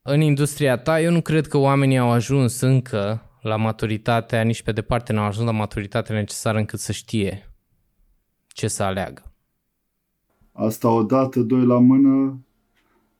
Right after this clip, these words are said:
Speaker 2: sunt, uh, multe posibilități de personalizare a ofertelor respective, la accesorii, la tipuri de
Speaker 1: Și asta
Speaker 2: tablă.
Speaker 1: se rezolvă în online, nu, nu asta e neapărat problema, de asta avem calculatoare și configuratoare online. Problema este,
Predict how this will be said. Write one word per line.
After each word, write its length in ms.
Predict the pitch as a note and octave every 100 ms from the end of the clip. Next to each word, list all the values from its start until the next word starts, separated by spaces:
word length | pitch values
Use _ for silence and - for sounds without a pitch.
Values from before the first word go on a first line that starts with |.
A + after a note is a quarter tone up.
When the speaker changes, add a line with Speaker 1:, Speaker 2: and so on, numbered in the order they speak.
| _ _ _
Speaker 2:
sunt, 440 | - - B2+ A#2+ -
uh, 140 | B2 A#2
multe 340 | C3+ C3+ C3
posibilități 680 | - B2 B2+ A#2 A2 C3 A2+
de 80 | A#2
personalizare 840 | - A2+ A2 A#2 A#2 A2 C3 A2+
a 60 | F#2+
ofertelor 680 | F#2+ F#2+ G2+ F#2+ - F#2+ F#2
respective, 840 | F#2 - F#2 - G2 A2+ A#2+ - _ _ _
la 140 | G2+
accesorii, 640 | F#2+ - - - A2+ A2 F2+
la 200 | - - _
tipuri 340 | _ G#2+ - F#2
de 80 | -
Speaker 1:
Și 80 |
asta 180 | E3 G3
Speaker 2:
tablă. 180 | F#3+ F3
Speaker 1:
se 120 | D#3
rezolvă 840 | C#3 C3+ A2+ B2 B2 A2+ A#2 A2 G#2
în 180 | - A#2
online, 400 | A2+ G#2+ A#2+ G#2+
nu, 180 | G2+ A#2
nu 200 | A2+ A#2+
asta 260 | B2+ A#2+ B2
e 60 |
neapărat 480 | A#2 A2+ - G#2+ G#2
problema, 480 | - G2+ B2+ A#2+ G2
de 80 | G2
asta 240 | G2 G#2
avem 200 | G2 G2+
calculatoare 840 | G2 G2 - G2 F#2+ G#2 G2 G2
și 160 | F#2+ -
configuratoare 840 | - G2 - G2 G2+ F#2 A2 G2+
online. 380 | F#2+ F#2 - - _ _ _ _ _ -
Problema 460 | A#2+ G#2+ A#2 A#2
este, 600 | A2 A2 G#2+ - A2 A2